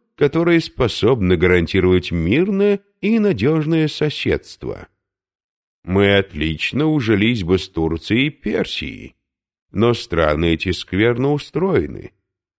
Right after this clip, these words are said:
Они не умели смирить хищные племена, что обитали в пограничных с нами землях.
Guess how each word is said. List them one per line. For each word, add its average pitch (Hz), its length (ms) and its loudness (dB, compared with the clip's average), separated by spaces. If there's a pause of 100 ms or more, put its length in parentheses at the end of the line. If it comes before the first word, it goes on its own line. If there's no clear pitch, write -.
(180)
Они 151 320 2
не 156 140 2
умели 170 580 2
смирить 165 540 -2
хищные 110 540 0
племена, 98 680 2
что - 260 -2
обитали 139 580 0
в 127 120 -8
пограничных 117 880 0
с - 100 -12
нами 80 340 0
землях. 60 760 -10